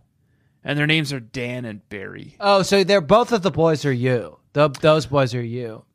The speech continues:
Speaker 2: Okay.
Speaker 1: Yes. It took
Speaker 2: Okay.
Speaker 1: two boys to
Speaker 2: And
Speaker 1: capture
Speaker 2: so
Speaker 1: my
Speaker 2: I'm the
Speaker 1: essence.
Speaker 2: other boys?
Speaker 1: And you're the first two boys, but I'm the
Speaker 2: Wait,
Speaker 1: second two
Speaker 2: okay.
Speaker 1: boys. And the second two boys,
Speaker 2: And that's for
Speaker 1: Christy
Speaker 2: certain. There's
Speaker 1: has
Speaker 2: no, there's, it's not th-, possible that I could be one of the boys from the first canoe and one of the boys from the
Speaker 1: No.
Speaker 2: se-, no.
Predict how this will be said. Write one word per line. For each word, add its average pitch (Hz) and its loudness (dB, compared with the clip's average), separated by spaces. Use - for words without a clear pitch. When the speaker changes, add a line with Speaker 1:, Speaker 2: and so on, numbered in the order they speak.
Speaker 2:
Okay. 151 -2
Speaker 1:
Yes. 135 -2
It 160 -6
took 185 0
Speaker 2:
Okay. 131 -6
Speaker 1:
two 233 2
boys 180 2
to 151 -10
Speaker 2:
And 143 -8
Speaker 1:
capture 147 2
Speaker 2:
so 180 6
Speaker 1:
my 180 6
Speaker 2:
I'm 175 0
the 165 2
Speaker 1:
essence. 160 0
Speaker 2:
other 160 4
boys? 185 0
Speaker 1:
And 170 0
you're 185 4
the 170 0
first 151 -6
two 139 -6
boys, 123 -10
but 151 -2
I'm 190 4
the - 2
Speaker 2:
Wait, 208 4
Speaker 1:
second 214 0
two 202 2
Speaker 2:
okay. 170 2
Speaker 1:
boys. 165 2
And 165 -4
the 165 -2
second 269 2
two 269 0
boys, 196 0
Speaker 2:
And 185 4
that's 220 4
for 196 2
Speaker 1:
Christy 254 2
Speaker 2:
certain. 311 6
There's 240 4
Speaker 1:
has 202 -2
Speaker 2:
no, 202 2
there's, 190 -2
it's - -4
not 175 2
th-, 170 -14
possible 147 -2
that 151 -2
I 143 0
could 135 -10
be 147 -4
one 147 -6
of - -8
the 147 -6
boys 147 -4
from 143 -12
the 131 -8
first 135 -10
canoe 139 -10
and 139 -12
one 135 -10
of 135 -8
the 127 -12
boys 131 -6
from 135 -16
the 135 -12
Speaker 1:
No. 151 -4
Speaker 2:
se-, 143 -8
no. 143 -2